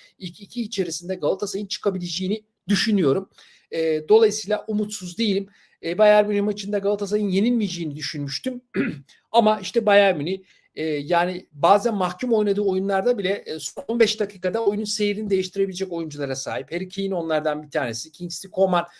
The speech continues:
çok kötü oynadı. İki tane net gol pozisyonundan yararlanamadı.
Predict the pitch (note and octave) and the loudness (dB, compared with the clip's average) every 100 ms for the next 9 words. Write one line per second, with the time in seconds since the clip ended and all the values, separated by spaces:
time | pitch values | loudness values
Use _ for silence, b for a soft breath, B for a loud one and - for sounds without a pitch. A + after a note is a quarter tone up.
0 | B B A3 A3+ A3 G#3+ G#3 G3 G#3 G#3 | B B -2 0 -2 0 2 2 0 -2
1 | B B D3+ B3+ A#3+ A3 G3+ G3 G3+ G#3 | B B -12 -6 -2 0 0 -2 -4 -2
2 | F#3+ F#3+ F3+ - F3+ E3+ E3+ E3 D#3+ E3 | -2 -4 -12 -8 -6 -6 -4 -2 -2 -2
3 | E3 D3 C#3 A#3+ | -4 -2 0 0